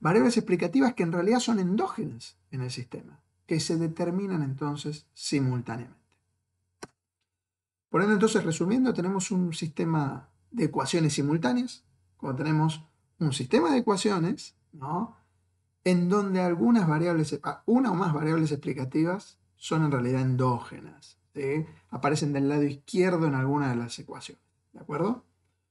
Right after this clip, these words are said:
Veamos un ejemplo. Un ejemplo es el modelo keynesiano simple de determinación del ingreso, ¿no? En donde tenemos, por un lado, la típica función consumo keynesiana, en donde el consumo depende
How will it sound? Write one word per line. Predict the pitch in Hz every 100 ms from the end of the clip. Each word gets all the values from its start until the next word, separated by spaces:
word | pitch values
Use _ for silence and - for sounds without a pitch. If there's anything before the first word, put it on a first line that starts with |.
| _ _ _ _ _
Veamos | 233 277 269
un | 214
ejemplo. | 180 - 120 _ _ _ _ _ _ _ _ _ _ _ _ _ _ _ _ _ _ _
Un | 294
ejemplo | 311 339
es | -
el | 185
modelo | 160 160 165
keynesiano | 165 127 127 160 151
simple | 151 170 165 190
de | 190 139
determinación | 127 123 127 120 123 143
del | 151
ingreso, | 190 262 202 - - _ _ -
¿no? | 135 160
En | 165
donde | 143 131
tenemos, | 147 139 120
por | 120 143
un | 156
lado, | 170 185 196
la | 190 131
típica | - 147 123
función | - 139 131 147 139 135 _ _ _ _ _
consumo | 123 127 131 156 139
keynesiana, | 135 147 165 254 262 262 262 -
en |
donde | 139 131 135
el |
consumo | 135 139 143 - 165 151
depende | 131 131 139 127 127 127